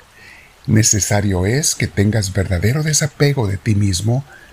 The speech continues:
si quieres vencer la carne. Aquí está, mis hermanos. Es necesario desapegarme de mi ego,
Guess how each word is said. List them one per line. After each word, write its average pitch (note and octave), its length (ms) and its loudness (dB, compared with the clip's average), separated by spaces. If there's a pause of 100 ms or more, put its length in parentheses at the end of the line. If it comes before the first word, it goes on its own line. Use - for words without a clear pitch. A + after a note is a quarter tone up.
(160)
si - 280 0
quieres A2+ 600 -2
vencer E2 580 -2
la F2 120 -2
carne. D#2 580 -8 (1600)
Aquí F#2 240 0
está, F2+ 260 0
mis E2+ 200 -2
hermanos. E2+ 520 -2 (420)
Es G2+ 140 2
necesario A#2+ 840 0 (760)
desapegarme A2 920 2
de G#2+ 100 0
mi E3+ 300 2
ego, A2 480 0